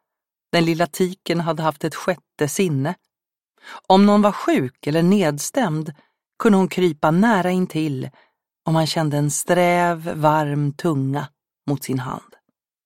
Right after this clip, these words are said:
Fylld av en plötslig ömhet vände hon sig mot hästen. Hon klappade den på kinden. Ganache kom hon på att det kallades. Där i ljuset från gatlyktan noterade hon att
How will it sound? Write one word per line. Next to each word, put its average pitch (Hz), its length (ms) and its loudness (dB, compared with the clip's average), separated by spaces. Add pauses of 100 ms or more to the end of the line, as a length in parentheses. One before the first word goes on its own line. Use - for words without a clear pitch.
(1400)
Fylld 233 340 4
av 180 100 6
en 180 180 4
plötslig - 760 -2
ömhet 185 760 0 (340)
vände 151 360 2
hon 139 120 0
sig 151 140 -4
mot 160 160 -6
hästen. 139 460 -10 (840)
Hon 147 100 -2
klappade 143 560 -4
den 156 120 0
på 147 100 -6
kinden. 143 580 -4 (680)
Ganache 175 760 0
kom 170 180 0
hon 147 100 2
på 101 120 -4
att - 80 -6
det 147 80 -4
kallades. 143 520 -10 (1300)
Där 226 480 4
i - 40 2
ljuset 185 500 0
från 196 140 2
gatlyktan 165 920 -2 (300)
noterade 151 600 2
hon 151 160 0
att 147 120 -2